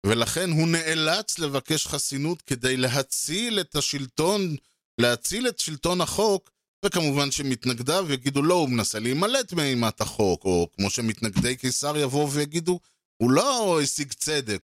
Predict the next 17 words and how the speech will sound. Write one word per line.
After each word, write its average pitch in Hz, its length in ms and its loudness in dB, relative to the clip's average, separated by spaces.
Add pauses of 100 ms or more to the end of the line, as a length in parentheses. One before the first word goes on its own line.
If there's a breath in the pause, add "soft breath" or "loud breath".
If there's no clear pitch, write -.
הוא 107 200 6
הלך 113 260 4
ונהיה 139 320 2
דיקטטור", 165 640 -2
וכשאני 117 720 0
אומר 160 140 2
דיקטטור, 170 540 0
אני 147 100 2
לא 156 120 4
מתכוון 156 520 0
במובן 120 680 2
המודרני, 139 520 2
אני 143 100 -2
מתכוון 135 460 0
דיקטטור 139 540 -2
במובן 127 520 2
ה-, 123 120 2